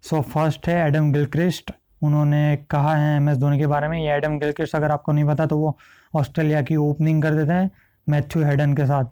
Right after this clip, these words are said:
भाई दोनों लेफ्टी लेफ्टी, क्या मज़ा आता था देखने में। So उन्होंने कहा है एम एस धोनी के बारे में कि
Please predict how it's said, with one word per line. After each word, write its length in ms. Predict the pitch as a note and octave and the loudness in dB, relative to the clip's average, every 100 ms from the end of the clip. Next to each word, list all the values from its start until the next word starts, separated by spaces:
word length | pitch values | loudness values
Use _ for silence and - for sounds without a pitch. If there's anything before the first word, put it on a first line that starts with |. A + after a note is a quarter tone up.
| C3+ | -2
भाई 220 | C3+ D3+ | 0 2
दोनों 280 | C#3+ C#3+ D3 | 2 2 2
लेफ्टी 260 | C#3+ A#2+ D3+ | 0 0 0
लेफ्टी, 260 | C#3 C3 | 0 -2
क्या 120 | C3+ D3 | 0 0
मज़ा 280 | C#3+ C#3 | 2 2
आता 220 | C#3+ C3+ C3+ | 0 0 0
था 100 | C3+ | 0
देखने 280 | C3 C3 | 0 0
में। 100 | C3 A#2+ _ - - - - - | -2 -4 _ -20 -20 -20 -20 -12
So 80 | - | -2
उन्होंने 380 | D3+ D3+ D#3 D3+ | 0 2 2 2
कहा 180 | D3+ D#3 | 2 2
है 120 | D3 | 2
एम 120 | D3 | 2
एस 80 | C#3+ | 2
धोनी 240 | C#3+ D3 | 2 2
के 80 | D3+ | 2
बारे 220 | D3 C#3+ | 2 2
में 160 | D3 D3+ | 2 0
कि 280 | E3 E3+ | 0 -2